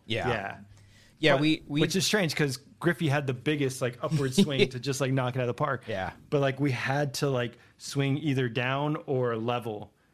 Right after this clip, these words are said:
Speaker 1: Mm, mm-hmm.
Speaker 2: And, uh, yeah, that's where I got my swing from.
Speaker 1: Yeah, we,
Speaker 2: Um,
Speaker 1: we, um, I forget his name, but, um,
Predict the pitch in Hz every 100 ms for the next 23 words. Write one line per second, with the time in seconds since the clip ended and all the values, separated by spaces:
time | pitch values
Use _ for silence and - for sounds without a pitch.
0 | _ 135 135 127 104 - 131 120 117 113
1 | 123 110 107 - - 113 107 104 131 110
2 | 110 110 120 104 101 113 110 - 117 107
3 | - 110 101 - - - _ 135 127 123
4 | 135 104 98 - - - - 131 151 139
5 | 127 117 98 90 _ _ _ _ _ _
6 | _ _ - - - 123 147 120 104 113
7 | 110 98 98 95 - - 92 90 82 85